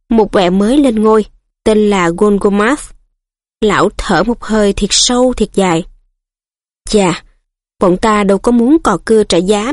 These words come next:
với một quẹ mới hai ngày sau khi bọn ta đã kết bạn được với quẹ trước đó,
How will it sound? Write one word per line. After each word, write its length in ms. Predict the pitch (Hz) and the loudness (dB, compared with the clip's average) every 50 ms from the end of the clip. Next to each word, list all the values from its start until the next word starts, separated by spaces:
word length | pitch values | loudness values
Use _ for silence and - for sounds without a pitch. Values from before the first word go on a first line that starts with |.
| 330 294 | 0 2
với 100 | 311 311 | 4 4
một 160 | 294 226 160 156 | 2 2 2 0
quẹ 140 | 180 180 156 | 0 0 0
mới 360 | 185 185 196 202 233 302 370 392 | 0 0 0 0 0 0 0 -2
hai 260 | - - 247 226 220 | -2 -4 -2 -2 0
ngày 300 | 214 214 214 202 185 - - _ _ - | 0 0 0 0 -2 -2 -6 _ _ -6
sau 220 | - - - 311 | -2 0 0 0
khi 140 | 302 - 311 | 0 0 0
bọn 200 | 277 277 185 202 | 0 0 -2 -2
ta 220 | - - 240 233 226 | -2 -4 -4 -4 -2
đã 120 | 202 202 | -4 -4
kết 200 | - - 330 - | -2 -2 -2 0
bạn 240 | - 226 180 180 185 | 0 0 0 0 0
được 200 | 190 202 190 - - | 0 0 -2 -2 -2
với 180 | 208 254 285 | -2 -2 0
quẹ 220 | - 262 180 147 160 | 0 0 0 0 0
trước 220 | - 254 277 - | -2 -2 -2 -2
đó, 300 | 220 208 190 208 262 320 | -2 -2 -2 -2 -2 -4